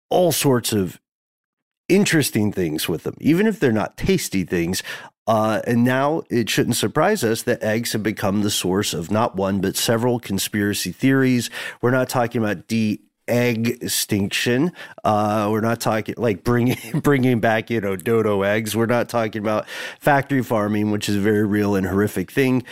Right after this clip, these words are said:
We're talking about a different theory. It's something that a lot of our fellow conspiracy realists have asked us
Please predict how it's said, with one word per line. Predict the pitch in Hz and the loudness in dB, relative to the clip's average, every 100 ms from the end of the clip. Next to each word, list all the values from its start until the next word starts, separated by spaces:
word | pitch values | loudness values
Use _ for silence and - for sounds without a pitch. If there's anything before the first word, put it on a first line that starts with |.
| - - - _ | -16 -20 -20 _
We're | 117 | -2
talking | 127 151 160 151 | 2 0 0 0
about | 107 | 0
a | |
different | 95 127 147 110 | 0 -2 0 -2
theory. | - 98 95 98 | 0 2 2 0
It's | - | 0
something | - 123 127 117 113 | 0 0 2 2 2
that | 95 98 - | 0 -2 -2
a | 92 | 0
lot | 98 107 | 0 2
of | 107 | 0
our | 98 | -2
fellow | - 101 104 | 0 0 -2
conspiracy | 104 101 - 101 101 101 | -2 -4 -2 -2 0 0
realists | 95 104 107 113 104 | 2 4 4 0 -2
have | 85 | -4
asked | - 101 101 - | -2 -2 -2 -4
us | 90 90 | -4 -2